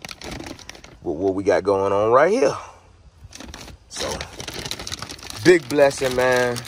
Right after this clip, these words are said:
Big blessing, big blessing, big blessing, big blessing. Yep, yep. Had to update y'all on that, man. Had to update y'all on that. So, um, you know,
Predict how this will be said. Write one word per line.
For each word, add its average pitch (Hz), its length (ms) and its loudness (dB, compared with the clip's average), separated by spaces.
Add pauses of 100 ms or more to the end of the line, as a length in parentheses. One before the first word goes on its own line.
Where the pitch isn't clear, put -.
(160)
Big 117 220 -6
blessing, 110 320 2
big 98 260 -4
blessing, 90 360 0
big 76 200 -6
blessing, 62 360 -4
big - 240 -14
blessing. - 480 -6 (1500)
Yep, 147 260 2
yep. 151 240 0
Had 165 240 2
to 170 60 -6
update 143 440 0
y'all 120 240 6
on 110 140 -2
that, 101 240 2
man. 101 260 -4
Had 131 440 6
to - 60 0
update 107 560 0
y'all 98 280 2
on 85 160 -2
that. 90 260 -6
So, - 140 -12 (1500)
um, 78 320 -10 (1900)
you 69 60 -12
know, 76 260 -10